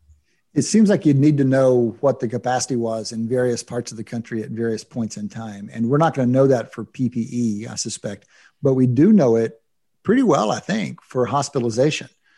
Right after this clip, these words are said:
and hospital usage and I C U usage. And so presumably one could match a, a time series of I-, of, of I C U beds and capacity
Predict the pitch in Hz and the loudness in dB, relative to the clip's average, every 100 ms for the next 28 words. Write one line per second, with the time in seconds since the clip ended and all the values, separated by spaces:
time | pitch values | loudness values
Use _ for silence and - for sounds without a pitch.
0 | _ - 117 123 131 131 117 120 127 113 | _ -8 -2 0 0 2 2 2 2 -2
1 | 110 117 - 110 120 120 117 - 117 113 | -2 -4 -4 0 4 4 2 0 -6 -6
2 | - _ _ - 135 143 131 - 135 139 | -14 _ _ -6 -2 2 0 2 2 4
3 | 220 165 139 147 - - 170 127 - - | 4 4 4 2 0 0 0 0 -8 -12
4 | 131 127 139 165 127 107 - - _ _ | -4 2 2 2 -2 -6 -12 -14 _ _
5 | _ _ _ _ - 127 117 - 123 - | _ _ _ _ -4 0 0 -2 -6 0
6 | 135 147 147 - 139 131 123 117 - 131 | 2 4 2 4 4 6 4 0 0 -2
7 | - 123 117 - - 117 123 139 - 131 | 2 0 0 -4 -6 -2 0 0 2 4
8 | 139 160 139 120 139 151 107 135 - - | 6 6 4 2 2 2 -2 -8 -10 -10
9 | 117 117 131 165 - 101 110 | -10 -6 -2 -2 -4 -8 -12